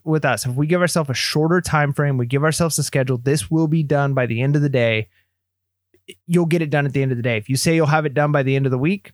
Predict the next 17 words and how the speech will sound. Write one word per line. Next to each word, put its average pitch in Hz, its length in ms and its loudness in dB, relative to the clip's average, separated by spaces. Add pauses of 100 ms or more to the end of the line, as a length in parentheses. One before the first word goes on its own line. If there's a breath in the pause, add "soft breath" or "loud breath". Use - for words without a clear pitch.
(120)
it's 143 120 -2
gonna 165 160 0
take 156 240 0
you 143 80 -2
the 123 60 0
whole 135 180 2
week 123 200 -2
to - 80 -8
get 117 100 -2
it 110 100 -8
done. 104 200 -10
So 113 240 -10
get 151 120 0
it 180 120 2
on 190 120 2
the 185 80 0
schedule, 139 640 -2